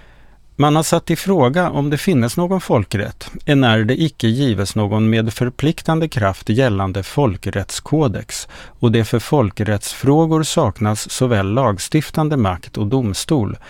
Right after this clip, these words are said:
vilkens domar kunna få sig tillerkänd rättskraft som exekutiv makt att bereda sådana domar verkställighet.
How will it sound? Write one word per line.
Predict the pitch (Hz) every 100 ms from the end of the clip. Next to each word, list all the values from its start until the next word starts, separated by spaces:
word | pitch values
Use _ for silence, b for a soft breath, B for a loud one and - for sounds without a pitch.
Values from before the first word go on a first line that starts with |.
| B B B
vilkens | 127 113 120 110
domar | 120 156 107 104 147 117
kunna | - 113 120
få | - 104
sig | - 101
tillerkänd | - 151 107 104 107 139 127 123
rättskraft | 143 123 - - 143 131 - - B B
som | B 113 107
exekutiv | 107 120 127 113 160 156
makt | 131 117 120 -
att | 123 113
bereda | 123 135 156 143 131
sådana | 123 107 101
domar | 110 104 104 95
verkställighet. | 107 120 90 - 98 98 113 127 - -